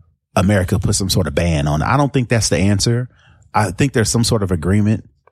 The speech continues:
that could be made to where it can continue to be TikTok. But if push come to shove, I understand that people would be upset if United States just decided to say, "Nah, not on American devices, not on American computers, not on American I P addresses,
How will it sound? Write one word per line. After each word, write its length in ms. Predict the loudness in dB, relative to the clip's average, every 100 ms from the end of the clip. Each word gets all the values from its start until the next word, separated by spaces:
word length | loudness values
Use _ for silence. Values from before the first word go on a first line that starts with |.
| -4
that 140 | -2
could 120 | 0
be 120 | 0 2
made 580 | 2 2 2 0 0
to 100 | -2
where 240 | 0 2 2
it 180 | 2 0
can 120 | -2
continue 380 | -2 0 0 0
to 80 |
be 160 | 0 -2
TikTok. 500 | -2 -2 0 -2 -2
But 160 | -2 0
if 200 | 0 0
push 240 | -2 -2
come 180 | -2 0
to 80 | 2
shove, 480 | 2 2 2 0 -6 -18 _ _ _ _
I 240 | 0 0 2
understand 760 | 2 2 0 0 0 -2 -6 -12 _ _ _ -4
that 200 | -2 0
people 240 | -2 -2
would 160 | -4 -2
be 160 | -2 0
upset 540 | -2 0 0 -2 -6 -16 -20 _ _ _
if 420 | 0 2 0 -6
United 440 | -4 -2 0 0 -2
States 460 | -2 -2 -4 -4 -2
just 220 | -2 -2
decided 420 | -2 0 -2 -4
to 100 | -2
say, 440 | 0 0 -2 -4 -6 -10 _ -6
"Nah, 380 | -4 -2 -4 -4
not 220 | -2 0
on 200 | 0 0
American 500 | 0 2 0 0 -2
devices, 680 | -2 -2 -2 -2 -2 0 -2 -4
not 200 | -2 0
on 120 | 0
American 360 | 2 0 0
computers, 520 | -4 -2 -2 0 0 0
not 180 | 0
on 120 | 0 2
American 320 | 2 2 0
I 100 | -2
P 160 | -2 -2
addresses, 540 | 0 0 0 0 -2